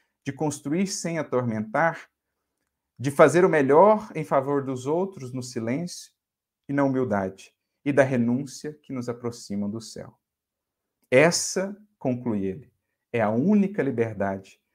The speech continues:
capaz de fazer-nos dignos da liberdade de sermos livres. Olha só, fazermos dignos da liberdade de sermos livres.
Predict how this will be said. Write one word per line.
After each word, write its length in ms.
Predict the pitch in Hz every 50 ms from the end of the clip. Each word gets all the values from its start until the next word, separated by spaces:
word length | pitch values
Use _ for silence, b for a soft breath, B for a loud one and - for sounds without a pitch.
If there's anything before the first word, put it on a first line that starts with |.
| _ _ _
capaz 580 | - 131 123 127 - - 123 127 131 127 117
de 60 | 120 113
fazer-nos 600 | - - 117 107 104 107 104 104 107 110 104 101
dignos 640 | 98 110 131 151 160 175 180 180 175 170 - - _ -
da 100 | 123 123
liberdade 720 | 120 117 101 107 104 101 101 92 110 113 120 123 127 123
de 80 | 120 107
sermos 580 | - - - 139 147 170 180 190 190 - - _ -
livres. 840 | 147 143 135 131 127 123 117 - 101 95 - - - - - _ _ _ _ _ _ _ _ _ _ _
Olha 200 | - 123 135 135
só, 300 | 131 - - 95 95 - _ _ _ _ _ _ -
fazermos 520 | 117 107 110 131 127 123 120 110 104 104
dignos 360 | 107 139 185 190 175 170 131
da 100 | 123 147
liberdade 600 | 139 139 120 123 120 113 110 123 165 208 226 208 185
de 60 | 147
sermos 400 | - - 190 208 202 190 151 123
livres. 600 | 110 110 113 117 110 104 98 95 101 95 - _